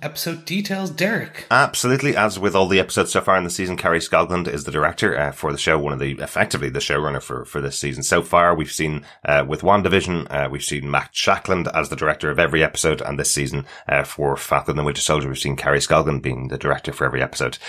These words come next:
Speaker 2: Um, the writer for this episode is a goodie, and you can definitely tell. Uh, well named too, uh, Derek, uh, Kolstad <laughs> is the writer for this episode, most well known as the writer for the first three John Wick movies. Not on board, I think, for the fourth,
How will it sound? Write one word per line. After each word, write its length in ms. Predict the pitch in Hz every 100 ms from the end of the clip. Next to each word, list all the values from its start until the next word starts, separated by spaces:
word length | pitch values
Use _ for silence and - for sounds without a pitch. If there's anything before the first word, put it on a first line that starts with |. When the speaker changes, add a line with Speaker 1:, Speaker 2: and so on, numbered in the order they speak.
| - - - -
Speaker 2:
Um, 460 | 85 82 82 - _ _ _ _ 90
the 160 | 101 90
writer 260 | 120 139
for 100 | 127
this 200 | 101 98
episode 460 | 95 - 85 73 -
is 240 | 104 107 87
a 240 | 98 90
goodie, 500 | 82 107 110 78 76 -
and 240 | 82 80
you 80 | 78
can 180 | 82 73
definitely 540 | 92 92 92 90 95
tell. 380 | 80 92 90 78 - -
Uh, 300 | - 82 78 - -
well 280 | 101 98 120
named 360 | 113 127 110 -
too, 220 | 123 165 151
uh, 140 | 85
Derek, 480 | 82 113 151 - - _ -
uh, 140 | 80
Kolstad 800 | - 98 113 - 147 147 - 98 127
<laughs> 0 |
is 100 | -
the 100 | 95
writer 280 | 95 95
for 120 | 85 90
this 180 | 85
episode, 420 | 101 - 107 92 - - -
most 400 | 92 110 - 104
well 180 | 104
known 240 | 95 92 85
as 80 | 71
the 100 | 78
writer 220 | 78 73
for 400 | - 80 82 76
the 220 | 73 71
first 420 | - 104 107 -
three 340 | - 139 139 110
John 300 | 95 85 78
Wick 180 | 76
movies. 300 | 80 76 80
Not 180 | 85 104
on 120 | 127
board, 240 | 127 120 113
I 40 |
think, 180 | 110 98
for 80 | -
the 80 | 95
fourth, 400 | 101 95 -